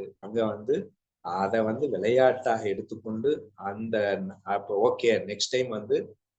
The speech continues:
நம்ம இன்னும் எப்படி இம்ப்ரூவ் பண்ணி விளையாடலாம் அப்படின்ட்டு ரிலாக்ஸ்டாக, எந்த பகைமை உணர்வும் இல்லாமல், எந்த வருத்தமும் இல்லாமல், சந்தோஷமாக சிரித்துக்கொண்டே அந்த நஷ்டத்தை ஏற்றுக்கொண்டு,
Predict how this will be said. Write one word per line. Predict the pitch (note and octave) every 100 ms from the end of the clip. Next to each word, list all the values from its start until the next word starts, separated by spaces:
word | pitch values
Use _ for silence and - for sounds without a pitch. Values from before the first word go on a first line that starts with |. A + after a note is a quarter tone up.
| -
நம்ம | G2+ G#2+
இன்னும் | A2 C3 G#2+
எப்படி | G#2 A#2
இம்ப்ரூவ் | G#2+ A2 C3
பண்ணி | C3 A#2
விளையாடலாம் | G#2 F#2 G#2+ A#2 G#2+ G#2+ G#2 E2+
அப்படின்ட்டு | F2+ - G2 G#2 F#2+ C#3 C3
ரிலாக்ஸ்டாக, | F#2+ G2 A2+ A#2 A#2 - A2 G#2+ B2+ B2
எந்த | G2 F#2+ A2 A2
பகைமை | - F#2 A2+ A#2+
உணர்வும் | A2 A2 G#2 G#2 G#2
இல்லாமல், | A2 A2+ A#2 B2
எந்த | F#2+ F#2+ G#2
வருத்தமும் | F#2+ F2+ - - A2 A2+
இல்லாமல், | G#2+ G#2+ G#2+ G#2+ B2 D3+ - - - -
சந்தோஷமாக | - F#2+ A2 B2+ B2 A#2+ A2+ A2+ A2
சிரித்துக்கொண்டே | G#2+ A2 B2 C3 - A#2+ A#2 C#3 E3
அந்த | - G#2 G#2
நஷ்டத்தை | G2 G2 B2 - A2
ஏற்றுக்கொண்டு, | G#2 A#2+ - A#2 A#2+ A#2+ D3